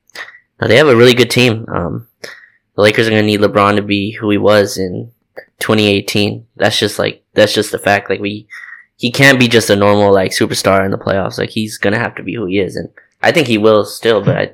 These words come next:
I just, that's what it's gonna take. Like, that's how good that team is built. They have a front office that's been doing this for a while. They have a, Jerry West has been, uh,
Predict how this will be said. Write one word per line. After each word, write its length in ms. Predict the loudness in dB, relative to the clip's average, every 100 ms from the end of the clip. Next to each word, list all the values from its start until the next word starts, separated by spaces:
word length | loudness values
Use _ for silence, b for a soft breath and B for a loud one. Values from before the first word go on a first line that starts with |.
| -10
I 60 | -10
just, 280 | -10 -20 _ b b b
that's 200 | 2 2
what 80 | 4
it's 100 | 2
gonna 160 | 0 -4
take. 280 | -4 -4 -4
Like, 120 | -4
that's 180 | -2 -2
how 100 | -2
good 240 | -2 -4 -2
that 220 | -2 -4
team 240 | -8 -8
is 300 | -8 -10 -14 _ _ -12
built. 400 | 2 4 4 0 _ -20 -12
They 80 | 0
have 100 | 2
a 40 | 2
front 220 | 0 0
office 320 | 0 0 -2
that's 360 | 0 -2 -6 -18 B B B
been 160 | -2 2
doing 220 | 4 4
this 180 | 2 0
for 120 | 2
a 100 | 2
while. 500 | 4 4 4 4 0
They 80 | -2
have 120 | 0 0
a, 160 | -6 _ _
Jerry 220 | 2 2
West 260 | 4 2 0
has 120 | -8
been, 280 | -8 -8 -12 B B B B B -8
uh, 380 | -6 -6 -10 -16